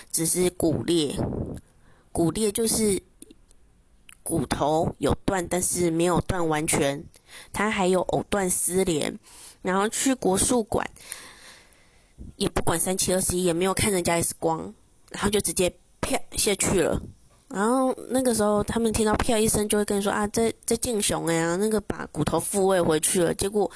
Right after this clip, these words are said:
肿起来了，再去照 X 光，原本只是骨裂变成骨折，全断。然后骨折了之后，医生又说：“哎，看起来没有位移的严重。”然后就没有帮他开刀固定。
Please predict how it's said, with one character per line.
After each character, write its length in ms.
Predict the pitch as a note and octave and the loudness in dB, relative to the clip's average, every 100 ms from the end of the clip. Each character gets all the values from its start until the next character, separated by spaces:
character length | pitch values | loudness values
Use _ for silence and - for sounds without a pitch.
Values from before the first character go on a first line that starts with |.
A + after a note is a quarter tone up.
| - - | -12 -10
肿 240 | - E3+ | -4 -2
起 240 | F#3 - D#3+ | 0 2 2
来 200 | D3+ - | 2 -2
了， 140 | - - - | -4 -8 -12
再 100 | - | -6
去 140 | G#3 - | -2 0
照 140 | G#3 | 0
X 180 | F3+ F3+ | 0 0
光， 220 | E3 E3+ | -2 -2
原 120 | F3+ | 0
本 140 | F#3+ E3+ | 0 0
只 100 | E3 | 0
是 80 | E3 | 0
骨 200 | E3+ D3+ | 0 2
裂 120 | E3+ | 2
变 120 | F3+ | 2
成 80 | F3 D3+ | 0 -2
骨 120 | G#2+ | -4
折， 280 | - - A3 - _ _ - - - | -4 -6 -8 -10 _ _ -20 -20 -8
全 240 | - F3 E3 | -2 -2 -2
断。 260 | G3 F3 - - _ - - _ - - _ _ _ - - _ _ _ - - - - - | -4 -4 -8 -16 _ -20 -20 _ -20 -20 _ _ _ -20 -20 _ _ _ -14 -12 -12 -12 -10
然 120 | E3+ | -4
后 80 | A3 | -2
骨 180 | G#3 F3 | -2 -2
折 160 | E3+ | 0
了 160 | E3+ F3 | 2 0
之 180 | - G3 | -2 -2
后， 300 | G#3 G3+ G3+ - _ - - - - - _ | 0 0 -2 -8 _ -20 -20 -20 -20 -20 _
医 160 | G3+ | -4
生 200 | - G3+ | 0 0
又 140 | G#3 G3+ | 2 0
说 640 | G3 F#3+ F#3+ F#3+ F#3+ F#3+ | 0 0 0 0 -2 -4
：“哎， 180 | G3+ A3+ | -2 -2
看 200 | A3+ A#3+ | -2 -2
起 120 | A3 | -2
来 260 | F#3 E3 E3+ | 0 0 0
没 120 | F#3 | 0
有 100 | F#3+ | 0
位 200 | F#3 G3 | 2 2
移 120 | E3+ | 0
的 100 | D#3+ | 0
严 320 | E3+ D#3+ D3+ D#3+ | 0 -2 -4 -4
重。” 340 | G3 F#3 F3 - - - - - - - - - - - | -2 -2 -4 -12 -20 -20 -20 -20 -20 -20 -20 -20 -20 -10
然 120 | - | -6
后 120 | F3 G3 | -2 0
就 140 | G3 | 0
没 100 | F#3+ | 0
有 80 | F3+ | 0
帮 160 | F3+ | -2
他 80 | F#3 | -4
开 200 | F3 F3 | -4 -2
刀 100 | F3 | -2
固 180 | F3 F3 | 0 -2
定。 220 | E3+ F3 | -2 -6